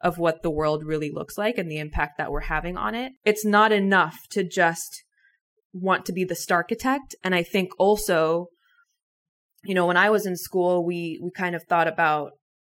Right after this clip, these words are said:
um, I, I think I was on that cusp of that change from, like,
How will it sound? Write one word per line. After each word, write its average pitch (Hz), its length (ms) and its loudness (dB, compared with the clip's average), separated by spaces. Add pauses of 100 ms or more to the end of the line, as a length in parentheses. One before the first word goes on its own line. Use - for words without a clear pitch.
um, 175 420 -2
I, 180 220 4
I 196 60 2
think 220 160 0
I 220 60 6
was 208 120 2
on 180 120 0
that - 220 -2
cusp - 500 -2 (260)
of 156 180 -2
that 143 200 0
change 139 580 -6
from, 147 200 -4
like, 139 240 -6